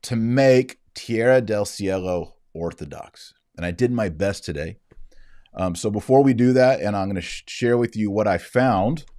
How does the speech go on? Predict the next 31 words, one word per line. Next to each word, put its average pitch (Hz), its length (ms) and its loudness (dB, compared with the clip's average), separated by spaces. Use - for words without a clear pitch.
and 95 100 -6
I'm 95 100 -4
sure 127 520 4
the 98 100 -8
people 113 320 -4
at - 80 -6
Catholic 104 360 -2
Answers 101 400 -6
are 90 60 -8
gonna 95 180 -4
love 87 460 -2
what 85 140 -6
I 82 260 -6
found. 95 360 -4
They'll 92 60 -6
probably 85 320 -6
use 90 300 -4
it 92 160 -10
to - 100 -18
defend 90 400 -8
Pope 80 220 -10
Francis. 76 320 -12
I 110 80 2
don't 120 220 0
know 110 200 -2
if 101 120 -8
it 80 80 -12
defends 95 380 -10
them 87 120 -8
or 82 60 -8
not. 113 320 -6